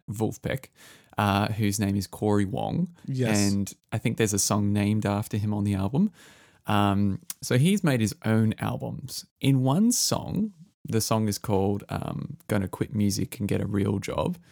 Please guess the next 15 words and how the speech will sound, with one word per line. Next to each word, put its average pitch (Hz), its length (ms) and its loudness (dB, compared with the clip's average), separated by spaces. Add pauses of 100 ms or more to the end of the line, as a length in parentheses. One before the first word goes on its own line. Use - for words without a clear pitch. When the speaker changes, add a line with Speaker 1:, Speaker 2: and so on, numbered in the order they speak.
(400)
Speaker 1:
He 143 100 0
mentions, 120 840 2
um, 101 720 2
that, 87 500 -4 (420)
gonna 101 240 -4
quit - 220 -4
music 107 320 -2
and 117 100 0
get 104 100 2
a 101 40 2
real 101 200 2
job. - 300 -6 (560)
But 131 300 0
his 185 420 -2 (240)
family 147 760 0